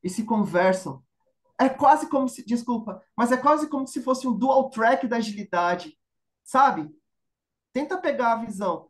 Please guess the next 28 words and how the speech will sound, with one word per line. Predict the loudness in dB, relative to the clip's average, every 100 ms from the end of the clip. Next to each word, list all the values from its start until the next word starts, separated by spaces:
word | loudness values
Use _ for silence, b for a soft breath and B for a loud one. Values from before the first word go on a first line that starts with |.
| _
É | -6 -2
como | -2
se | -4 0
fosse | -2 0
um | -6
escritório | -6 -12 -2 0 0
de | -4
business | -6 -4 -4 -4
agility | -4 -4 -8 -6 -6
abastecendo | -2 0 -2 -2 -8 -8 -6 -4 -2 -4 -6 -10 _ _ -4
um | -2 -2
core | 2 2 2
de | -2
agilidade | -4 -6 -2 0 0 -2
que | -10
já | -8 -2
vai | -2 -2
tá | 0
lá | 2 2
com | -2
as | -4
suas | -4 -4
ações | -8 -8 -6
em | -6
andamento. | -4 -4 -4 -8 -10
É | -12
meio, | -10
o | -12